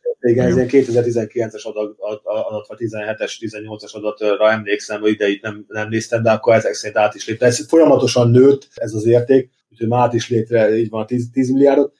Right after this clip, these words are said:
Speaker 1: és hogyha kiszámoljuk azt, hogy, hogy mennyi a salary cap, és hát kell, mennyit kell szétosztani harminc N B A csapat között, akkor azért ebbe beleférnek a fizetések.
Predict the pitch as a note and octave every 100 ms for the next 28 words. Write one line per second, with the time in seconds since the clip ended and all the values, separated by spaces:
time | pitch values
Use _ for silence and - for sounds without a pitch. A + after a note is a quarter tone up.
0 | _ _ G#2+ A#2 B2 A2+ C#3 C#3+ B2 A#2
1 | A2+ A2+ B2+ B2 A#2+ A2+ A2+ _ _ G#2
2 | G#2 C3+ C3+ B2 - B2+ B2+ A#2 A2+ G2+
3 | G#2+ - A#2+ A#2+ A#2 G#2+ G#2+ B2+ B2 A2+
4 | - A#2+ A#2 A#2+ - A#2 A#2+ A#2+ - G#2+
5 | A#2+ A2 A2+ A#2 A#2 A#2 G#2+ A#2+ A#2+ A#2
6 | A2 A#2 G#2+ A2 G#2 G#2 G#2 F#2+ - F#2
7 | G2+ E2+ G2 F#2+ F#2 -